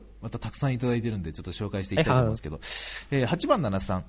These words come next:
Speaker 1: えー、六のフォローだけど、でも六っていうのは、あー、端的に言ったら私の本質伝わらない、
Speaker 2: うん。
Speaker 1: だけっていう言い訳で、それは言い訳だと。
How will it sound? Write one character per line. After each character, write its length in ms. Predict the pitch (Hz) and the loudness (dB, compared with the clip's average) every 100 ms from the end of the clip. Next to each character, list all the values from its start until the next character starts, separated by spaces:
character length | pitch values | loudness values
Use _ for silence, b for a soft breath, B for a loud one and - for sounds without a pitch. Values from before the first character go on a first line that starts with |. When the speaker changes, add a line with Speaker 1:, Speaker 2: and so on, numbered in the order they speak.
| - | -4
Speaker 1:
え 80 | 117 | -4
ー、 80 | - | 4
六 400 | 139 185 311 - | 4 6 4 2
の 140 | 147 | 0
フ 160 | 117 160 | 0 2
ォ 40 | |
ロ 120 | 165 117 | 2 2
ー 60 | |
だ 120 | 82 | -2
け 140 | 76 76 | -6 -6
ど、 180 | 78 92 | -4 -4
で 100 | 101 | 0
も 80 | |
六 200 | 143 175 | 2 2
っ 20 | 269 | 2
て 140 | - | 2
い 40 | 120 | 0
う 20 | |
の 100 | 123 | 2
は、 240 | 135 110 b - | 2 0 b -4
あ 640 | 113 120 120 113 110 101 104 | 2 4 4 2 2 -2 -2
ー、 20 | |
端 140 | 151 147 | -2 0
的 220 | 135 123 | 0 -2
に 140 | 120 | 0
言 80 | 113 | -2
っ 20 | |
た 180 | 110 165 | -2 2
ら 300 | 160 127 95 | 4 6 2
私 200 | 101 - | -2 -4
の 80 | 107 | -2
本 100 | 110 | -4
質 200 | - 95 | -4 -4
伝 120 | - | 0
わ 60 | 117 | 2
ら 80 | 107 | 2
な 80 | |
い、 40 | 127 | -2
Speaker 2:
う 40 | |
ん。 40 | - | -4
Speaker 1:
だ 120 | 151 | -6
け 80 | - | -6
っ 20 | |
て 180 | - 202 | -4 0
い 60 | |
う 40 | 156 | 0
言 100 | 165 | 2
い 40 | |
訳 380 | 180 175 185 - 156 | 0 0 0 -2 -4
で、 340 | 131 123 117 | -2 0 -2
そ 120 | 113 | 0
れ 20 | |
は 40 | 185 | 2
言 80 | 127 | 2
い 20 | |
訳 100 | 139 | 2
だ 80 | 135 | -2
と。 180 | 117 | -6